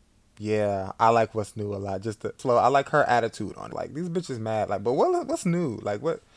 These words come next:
You know, like, what? Bitches always gonna be mad. So, like, what's, what's new? Like, that doesn't surprise me anymore. Savage remix, obviously. What did I miss? I think I like Circles too. And Sugar Baby.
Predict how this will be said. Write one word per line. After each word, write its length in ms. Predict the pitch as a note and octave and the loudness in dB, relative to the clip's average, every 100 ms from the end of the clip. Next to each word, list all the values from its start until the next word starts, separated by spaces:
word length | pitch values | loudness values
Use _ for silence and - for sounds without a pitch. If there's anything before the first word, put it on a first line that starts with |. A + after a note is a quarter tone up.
| - - - - | -20 -20 -20 -2
You 80 | D4 | 10
know, 420 | D#4+ D#4 D4+ E4 | 12 12 8 0
like, 220 | D4+ B3+ A#3+ | 4 4 6
what? 260 | B3 - | 2 2
Bitches 280 | G3 D4 C#4+ | -2 0 4
always 180 | B3+ G3+ | 4 6
gonna 140 | D#3+ | 4
be 40 | A#2 | 2
mad. 280 | C2+ - | -6 -8
So, 160 | - G#3+ | 0 2
like, 260 | F#3+ A3 A3 | 8 6 6
what's, 220 | E4 - | 0 0
what's 180 | F#4 A#3+ | -4 -2
new? 400 | D#4+ C4 G2+ - F#3 | -4 -4 -8 -10 -12
Like, 120 | G#3 | -8
that 60 | |
doesn't 220 | C4 A#3+ A#3 | -8 -8 -12
surprise 380 | G#3+ A3 A3 | -8 -6 -6
me 160 | C#3 - - _ _ - | -10 -14 -20 _ _ -16
anymore. 340 | A#2 A#2 - - | -12 -10 -12 -14
Savage 460 | - E3 D#3+ D#3+ | 2 4 4 0
remix, 340 | C#3+ C#3+ C3+ - | -4 -6 -8 -2
obviously. 1160 | B2 B2 B2 A#2+ B2+ B2 A#2+ A#2 A#2 A#2 A#2 B2 _ _ _ _ _ _ _ _ _ _ - _ _ _ _ _ _ _ _ _ _ _ | 0 0 -2 -8 -8 -8 -6 -8 -8 -8 -10 -12 _ _ _ _ _ _ _ _ _ _ -20 _ _ _ _ _ _ _ _ _ _ _
What 80 | D#3+ | -6
did 80 | G#3+ | -4
I 60 | G3 | -4
miss? 260 | D#3 G#2+ | -4 -6
I 60 | E3 | -10
think 160 | - | -6
I 60 | - | -2
like 180 | - - | -2 -4
Circles 500 | - B2 - A#2+ - | -2 -2 -2 -10 -8
too. 340 | - A#2 A2+ - _ _ _ _ _ _ _ _ _ _ _ _ _ - | -6 -6 -6 -14 _ _ _ _ _ _ _ _ _ _ _ _ _ -14
And 120 | B2 | -8
Sugar 280 | - A#2+ A2+ | -6 -6 -6
Baby. 420 | G#2+ G#2 G#2+ | -6 -8 -12